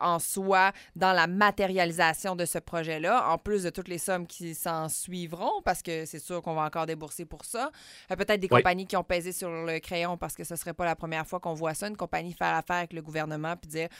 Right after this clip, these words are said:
Speaker 1: Ah, ah, vous m'avez choisi, parfait, vous pouvez payer, vous devez payer, et vous connaissez pas trop comment ça fonctionne parfois et les coûts que ça en, ça a vraiment, euh, les vrais coûts de tout ça. » Fait que nous, on a pesé un petit peu plus sur le crayon.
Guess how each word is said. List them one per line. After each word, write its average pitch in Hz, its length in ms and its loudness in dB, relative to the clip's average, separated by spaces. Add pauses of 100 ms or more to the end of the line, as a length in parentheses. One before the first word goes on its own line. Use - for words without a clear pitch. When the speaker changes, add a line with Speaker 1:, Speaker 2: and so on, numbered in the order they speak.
(140)
Speaker 1:
Ah, 233 240 8
ah, - 0 - (260)
vous 190 60 -6
m'avez 190 260 4
choisi, 190 460 0 (240)
parfait, 185 460 2 (180)
vous 170 140 -6
pouvez 180 320 0
payer, 185 360 0
vous 170 160 -4
devez 170 280 2
payer, 175 600 -2
et 165 40 -4
vous 160 160 -12
connaissez 180 360 2
pas 185 160 0
trop 202 160 -2
comment 180 240 0
ça 180 120 -4
fonctionne 175 420 -6
parfois 175 480 0
et 170 100 0
les 160 160 -4
coûts 196 160 -10
que - 80 -10
ça 160 180 0
en, 156 180 -4 (300)
ça 170 300 6
a 156 60 8
vraiment, 180 640 4
euh, 156 380 0 (320)
les 190 320 -4
vrais 185 280 4
coûts 214 180 -4
de 190 120 4
tout - 140 -6
ça. » 208 180 0
Fait 175 100 0
que 175 80 -4
nous, 175 160 -4
on 175 120 -4
a 160 80 -4
pesé 165 200 -2
un 170 80 -6
petit 160 120 -14
peu 175 100 -8
plus 180 180 -10
sur 180 160 -10
le 160 120 -8
crayon. 165 440 -4